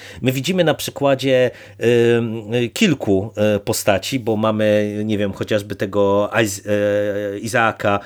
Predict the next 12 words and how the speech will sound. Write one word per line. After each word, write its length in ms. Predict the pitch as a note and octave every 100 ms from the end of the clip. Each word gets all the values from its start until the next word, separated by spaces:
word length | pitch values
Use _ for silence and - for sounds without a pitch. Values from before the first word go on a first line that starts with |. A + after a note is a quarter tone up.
| - - -
e, 200 | G#2+ G#2
który 240 | - A2
po 120 | G2+
prostu 320 | G#2+ A#2 - G#2+
ginie 340 | A2 G#2 G2+
w 60 | -
spektakularny 760 | - A#2+ - - A2+ G#2 G#2
sposób 460 | - A2+ - G2+ G#2
bardzo 340 | G#2 G2+ F#2+
szybko, 520 | - G2+ - B2 C3+ D3+ - - -
e, 240 | G#2+ G#2+
albo, 640 | A2+ A#2 G#2+ A2+ A2 A2